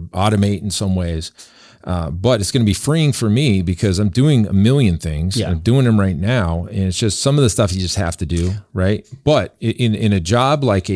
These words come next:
Speaker 1: a gym or a, a b-, business like a gym where things are very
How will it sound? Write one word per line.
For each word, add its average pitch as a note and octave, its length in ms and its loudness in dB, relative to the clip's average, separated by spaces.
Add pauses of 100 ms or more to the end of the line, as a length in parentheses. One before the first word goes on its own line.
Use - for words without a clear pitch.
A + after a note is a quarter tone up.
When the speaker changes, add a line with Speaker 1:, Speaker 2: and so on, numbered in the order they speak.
(200)
Speaker 1:
a F2 140 -2
gym A2 600 0
or F2+ 200 -2
a, E2+ 60 0
a F2 280 -4
b-, F2 180 -4
business A2 360 -2
like G#2+ 120 -2
a F2+ 40 -2
gym G#2 260 0
where G2 100 2
things A2+ 320 2
are G2+ 180 -2
very G#2 840 0